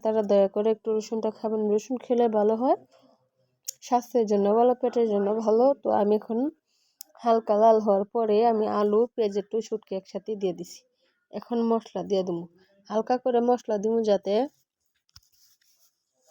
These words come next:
এগুলো না হয়। আর এদিক দিয়ে আমি পেঁয়াজে লাল হয়ে পানি দিছি। এখন হলো মাছের মধ্যে আমি মরিচ, ধনিয়ার গুঁড়া, লবণ, হলুদ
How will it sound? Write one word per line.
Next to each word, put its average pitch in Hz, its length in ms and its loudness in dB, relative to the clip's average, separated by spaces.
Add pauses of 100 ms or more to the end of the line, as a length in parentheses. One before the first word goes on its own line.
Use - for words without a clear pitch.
(140)
এগুলো 208 300 2 (100)
না 196 140 0
হয়। 196 220 -6 (100)
আর 196 160 -2
এদিক 208 340 2
দিয়ে 220 160 6
আমি 240 180 2 (600)
পেঁয়াজে 233 440 2
লাল 214 260 6
হয়ে 220 280 4
পানি 226 260 4
দিছি। 233 320 0 (220)
এখন 202 320 -2
হলো 208 280 2
মাছের 220 360 0
মধ্যে 190 320 -2
আমি 208 240 0
মরিচ, 214 420 2 (100)
ধনিয়ার 202 360 0
গুঁড়া, 196 340 0 (680)
লবণ, 208 680 4 (180)
হলুদ 202 500 4